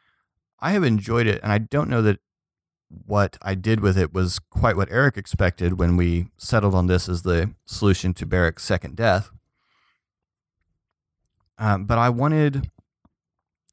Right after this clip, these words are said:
I wanted that fear that Beric had of the Pact to have some, to have at least some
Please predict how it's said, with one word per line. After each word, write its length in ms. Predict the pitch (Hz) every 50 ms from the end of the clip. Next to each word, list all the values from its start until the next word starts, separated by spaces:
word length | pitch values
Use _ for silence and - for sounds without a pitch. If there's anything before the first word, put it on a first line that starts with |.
| _ - -
I 100 | 107 113
wanted 320 | 120 143 165 165 135 113
that 260 | 107 104 101 - -
fear 840 | - - - - - - 127 120 113 110 107 104 101 98 95 107 - - _ _ _ _ _ _ _ _ _ _ -
that 280 | 98 101 98 80 90
Beric 340 | 90 104 101 98 92 - -
had 240 | - 104 92 92 90
of 120 | 87 82
the 80 | 87 82
Pact 460 | - 85 87 82 80 - _ _ _ _ _ -
to 420 | - 98 92 87 87 85 82 - -
have 340 | - - - 110 107 98 95
some, 480 | - - 95 87 85 85 82 85 - _ _ _ _ _ _ _ _ _ _
to 80 | - 127
have 140 | 127 120 113
at 80 | 110
least 300 | 110 117 117 113 - -
some 340 | - 127 113 107 104 98 92